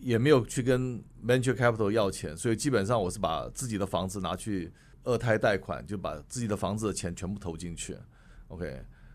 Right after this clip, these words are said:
那真的是义无反顾在做这件事情。那当年是第一次 Level One 曾经想要来买我，但是那时候不知道怎么谈判。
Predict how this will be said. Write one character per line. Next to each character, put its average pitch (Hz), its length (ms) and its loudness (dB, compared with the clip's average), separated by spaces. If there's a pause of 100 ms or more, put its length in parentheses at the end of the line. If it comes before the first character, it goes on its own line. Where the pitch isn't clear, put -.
那 117 180 2
真 135 200 4
的 135 120 6
是 104 460 0
义 151 100 4
无 120 160 2
反 76 220 0
顾 113 140 -4
在 104 120 2
做 95 160 -4
这 85 140 -6
件 85 180 -6
事 - 220 -8
情。 - 240 -12 (100)
那 120 200 0
当 156 280 4
年 117 240 2
是 117 480 -2 (300)
第 170 160 4
一 208 60 6
次 180 360 4
Level 147 280 8
One 139 420 6
曾 120 180 0
经 156 120 2
想 98 160 4
要 104 80 4
来 98 120 2
买 90 220 -2
我， 87 360 -6 (220)
但 156 120 4
是 156 120 0
那 147 100 6
时 139 100 2
候 143 40 8
不 147 100 0
知 151 80 6
道 139 60 8
怎 82 120 0
么 87 60 -4
谈 85 240 -6
判。 69 240 -2